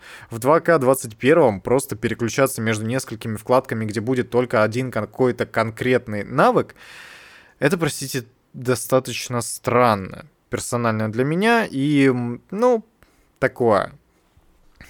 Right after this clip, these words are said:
Я думаю, что... а, ну, два навыка. Конечно, я здесь немного ошибся в этом плане, потому что один назначен на левую кнопку мыши, второй на правую. То есть один заменяет, э, атаку, как бы,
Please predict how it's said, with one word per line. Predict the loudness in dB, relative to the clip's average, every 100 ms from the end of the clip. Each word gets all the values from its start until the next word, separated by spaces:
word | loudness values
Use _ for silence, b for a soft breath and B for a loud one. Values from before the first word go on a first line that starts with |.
| -10
Я | -2 2
думаю, | 4 4 2 -2
что... | 0 0 2
а, | 2 2
ну, | 0 -4 -6
два | 0 2 2
навыка. | -2 -4 -6 -16 -20 B B B B
Конечно, | -6 -4 -6 -6 -8
я | -6 -4 -4
здесь | -4 -8
немного | -8 -6 0 0 0 _ -2
ошибся | -2 -2 -6 -2 2
в |
этом | 2 2 2
плане, | 2 2
потому | -2 -2 -2 -2
что | 0 0
один | 0 -2 -6 -8 _
назначен | -10 -6 -4 -2 -2 -2 -6 -4
на | 0 2 2 0 B B B B B B
левую | 2 4 4 2
кнопку | 2 0 2
мыши, | 2 2 0 -2
второй | 0 2 2
на | 2
правую. | 4 4 4 2
То | 0
есть | -2 0
один | -4 -4
заменяет, | -2 -2 -2 2 4 2 0 -4
э, | 0 2 0 0
атаку, | -2 2 2 2 0 -4 -4 _ -4
как | 0 0
бы, | 2 0 0